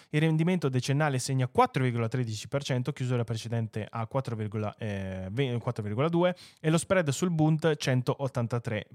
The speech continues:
punti base, eh, da centottantacinque dati del M T S.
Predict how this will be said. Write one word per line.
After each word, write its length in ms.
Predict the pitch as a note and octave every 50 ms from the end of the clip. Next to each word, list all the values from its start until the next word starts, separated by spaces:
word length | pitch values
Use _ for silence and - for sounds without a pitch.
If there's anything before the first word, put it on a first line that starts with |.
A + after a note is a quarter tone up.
| -
punti 300 | - A2+ A2 G#2+ - A2
base, 400 | G#2 G2 F#2 F#2 F#2 G#2 G#2 G2+ - - - - - -
eh, 300 | A#2+ A#2 A#2 A2+ A2+ A2+
da 140 | A2+ C3 C3
centottantacinque 880 | - C3+ A#2+ C3 A#2+ - A#2+ A2+ - D3 - - B2+ A2+ G#2 - C3
dati 280 | B2 A#2 G#2+ - - A#2+
del 320 | A2+ A#2+ A2+ A2+ A#2 A#2 - -
M 220 | A#2 A2+ A2+ A2+ -
T 220 | - A#2 G2+ F#2+
S. 300 | G2 - - - A#2 A2